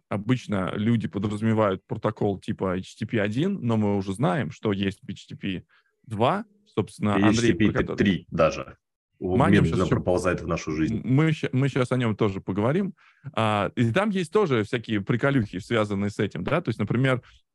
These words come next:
Speaker 1: э, вот эти аппликационные протоколы, как H T T P для того, чтобы делать rest, и H T T P два для того, чтобы делать, а, G R P C, они, эм, сделаны таким образом, каким они сделаны, для того, чтобы обеспечить, э, ну,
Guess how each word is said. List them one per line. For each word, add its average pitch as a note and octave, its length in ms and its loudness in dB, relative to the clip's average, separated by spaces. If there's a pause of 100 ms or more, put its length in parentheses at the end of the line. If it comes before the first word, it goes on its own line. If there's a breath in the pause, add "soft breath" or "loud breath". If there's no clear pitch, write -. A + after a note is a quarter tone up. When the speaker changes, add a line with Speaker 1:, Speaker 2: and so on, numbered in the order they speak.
(100)
Speaker 1:
э, G#2+ 340 2
вот G#2 160 0
эти A2 140 -2
аппликационные G#2+ 640 0
протоколы, G#2+ 540 -2
как - 140 -8
H G2+ 180 -10
T A2+ 80 -6
T - 0 -
P G#2 380 -4 (140)
для A#2 200 -4
того, G2+ 240 0
чтобы - 200 -12
делать G2 240 -2
rest, G#2 260 -2 (100)
и G#2 300 -4 (100)
H - 160 -12
T A2 80 -10
T - 60 -12
P A#2 60 -4
два G#2 200 0
для - 140 -8
того, G#2+ 240 -2
чтобы G2 220 -8
делать, G2 360 -2 (420)
а, F#2 200 -2
G G#2+ 140 -4
R A2 100 -4
P B2+ 100 -6
C, A#3 280 -2 (260 loud breath)
они, F#3+ 680 0 (220)
эм, B2 460 2 (340)
сделаны A#2+ 840 0 (280)
таким A2 360 0
образом, G2+ 320 -2
каким G#2 260 -6
они G#2+ 140 -2
сделаны, E3 340 0
для C3 100 0
того, A#2+ 220 0
чтобы G#2 240 -4
обеспечить, G#2 640 -6
э, F#2 300 -4
ну, F2 220 -10